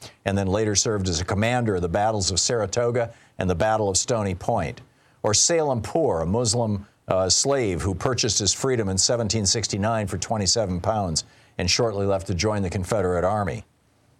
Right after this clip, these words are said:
He was recognized for his bravery at the General Court in Massachusetts in seventeen seventy-five. He was credited with killing British Lieutenant Colonel Abercrombie. A whole bunch of Muslims who re-, fought for our country.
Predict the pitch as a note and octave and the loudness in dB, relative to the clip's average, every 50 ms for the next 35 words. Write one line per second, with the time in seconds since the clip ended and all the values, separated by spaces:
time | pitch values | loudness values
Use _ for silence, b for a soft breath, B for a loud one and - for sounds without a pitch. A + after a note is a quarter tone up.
0 | - - G#2+ G2 F#2+ F2+ G#2 A2+ A#2 G#2 A#2+ A2 G2+ G#2+ G#2 G2+ F#2 - - G#2 | -6 -2 -2 0 0 2 2 2 2 2 0 0 0 0 0 0 0 -2 -2 -2
1 | F#2 E2+ D#2 D#2 E2+ G2+ A2 A2 A#2 A2+ F2 F2+ E2+ D2+ D2+ D2+ - F2 - G#2+ | -2 -2 -2 -2 -2 0 0 2 0 0 -2 -2 -4 -4 -4 -4 -4 -2 -2 0
2 | A2 G#2 G2+ F#2 E2+ - - - A#2+ G#2 F#2+ E2+ F2+ F#2 F#2+ F#2+ - E2+ D#2+ - | 0 0 0 -2 -2 -2 -2 0 0 0 0 0 0 0 0 0 -2 -2 -2 -2
3 | A#2+ A2 G#2 - F#2 D#2 - F2 E2 - - A2+ G2+ G2 F#2 F#2 G2 F2+ E2+ - | 0 0 0 0 0 -2 -2 -2 -2 0 0 0 0 -2 -2 -2 -2 0 0 0
4 | - G#2 F2+ F2+ E2 D#2+ - A2 G#2 G#2 F#2+ - - B B B B B B2 A2 | 0 0 -2 -2 -2 -2 0 0 2 0 0 -2 -6 B B B B B -2 0
5 | G2 - - - D#3+ D#3 C#3+ B2 G#2+ G#2+ F#2 - - - D#3+ C#3+ B2 A2 F2+ G#2 | -2 -2 0 0 0 2 2 0 0 -2 -4 -4 -4 -2 -2 0 0 0 0 0
6 | A2+ A2 G2+ - A2+ G2 F#2 - B2 B2 A#2 G2+ - - - C3+ B2+ A#2 G#2 G#2 | 0 0 0 -2 -2 -2 0 0 0 0 -2 -4 -6 -4 -2 0 0 2 0 -2
7 | - - B2 A#2 A2+ A2+ F#2+ E2 - F2 D#2+ D2+ C#2+ C2 A#1+ - - _ _ _ | -2 0 0 0 0 0 -2 -4 -4 -4 -4 -2 -2 -4 -6 -6 -8 _ _ _
8 | _ _ _ _ _ _ _ _ _ _ _ _ _ - - G#2+ A2 B2 B2+ B2 | _ _ _ _ _ _ _ _ _ _ _ _ _ -2 0 2 2 2 2 2
9 | C3 A#2+ A2 A#2+ G2 F#2+ A2 A#2+ A2+ A2+ G2+ D#2 D2 - - F#2 F2+ F2 E2 A2+ | 0 -2 0 0 0 0 0 0 0 0 -2 -2 -2 -2 -2 -2 -2 -2 -2 0
10 | A#2 C#3+ - - - - - D#3+ E3+ - - - D#3 C3 B2 - D3 C#3+ C#3 - | -2 -2 -2 -6 -4 -2 0 0 0 0 0 0 0 0 0 0 0 -2 -2 -4
11 | - - | -6 -8